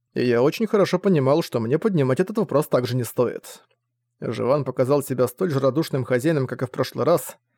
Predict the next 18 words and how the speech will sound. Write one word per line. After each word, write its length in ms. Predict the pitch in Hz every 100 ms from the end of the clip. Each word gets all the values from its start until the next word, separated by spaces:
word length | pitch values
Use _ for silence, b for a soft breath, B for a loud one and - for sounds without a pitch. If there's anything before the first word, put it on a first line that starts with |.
| _ -
вежливо 580 | - 120 190 165 156 143
не 100 | 127
заметив, 440 | 120 156 196 139
что 160 | - 123
все 200 | - 220
мы 120 | 165
распространяли 640 | 131 - 127 131 151 170
ароматы 380 | 127 120 165 143
покрепче 480 | 127 131 139 - 123
юргеновских, 680 | 190 156 139 - 143 127 - _ _ _ -
но 180 | 208
все 160 | 220 202
же 100 | 180
предложил 460 | 160 135 127 143 139
нам 140 | 127
воспользоваться 640 | 120 - 139 127 120 -
его 180 | 123 113
ванной, 480 | 110 170 147 139